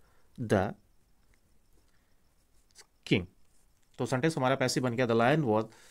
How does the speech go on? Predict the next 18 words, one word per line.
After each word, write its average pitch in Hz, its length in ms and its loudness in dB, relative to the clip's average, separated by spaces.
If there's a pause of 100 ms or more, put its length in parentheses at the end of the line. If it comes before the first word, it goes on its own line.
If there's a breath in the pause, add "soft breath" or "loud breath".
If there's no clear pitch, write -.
(140)
shot 123 400 2
by 101 300 -4 (360)
the 117 280 -2
king।" - 120 -20 (1500 soft breath)
नेक्स्ट 147 160 -2
सेंटेंस 156 380 0
है, 175 180 -6 (180)
He 160 220 4 (280)
always 135 520 4 (100)
helps 151 380 2
me, 107 160 -4 (220)
ये 139 100 2
टेंस 147 240 0
हमारा 131 200 2
प्रेजेंट 117 480 -2
इंडेफिनिट 120 320 -4
टेंस 139 220 -6
है, 196 80 -8